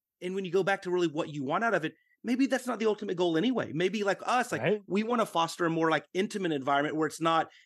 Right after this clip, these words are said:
Speaker 1: take, get in line, take a picture, get out of line. It's, "Hey, I wanna have a conversation with this artist or this, uh, toy designer." You can do that, right? In a cool
Speaker 2: Absolutely.
Speaker 1: environment. So, um,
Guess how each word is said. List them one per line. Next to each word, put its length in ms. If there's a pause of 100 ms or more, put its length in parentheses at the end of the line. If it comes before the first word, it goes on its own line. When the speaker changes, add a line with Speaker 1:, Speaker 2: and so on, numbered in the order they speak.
(140)
Speaker 1:
take, 280
get 100
in 80
line, 340
take 200
a 40
picture, 460 (160)
get 140
out 120
of 80
line. 280
It's, 180 (460)
"Hey, 140
I 120
wanna 160
have 100
a 60
conversation 720
with 140
this 200 (320)
artist 420
or 120
this, 340 (300)
uh, 260 (140)
toy 200
designer." 640
You 120
can 200
do 220
that, 220
right? 260
In 80
a 60
cool 220
Speaker 2:
Absolutely. 200
Speaker 1:
environment. 340 (380)
So, 340
um, 360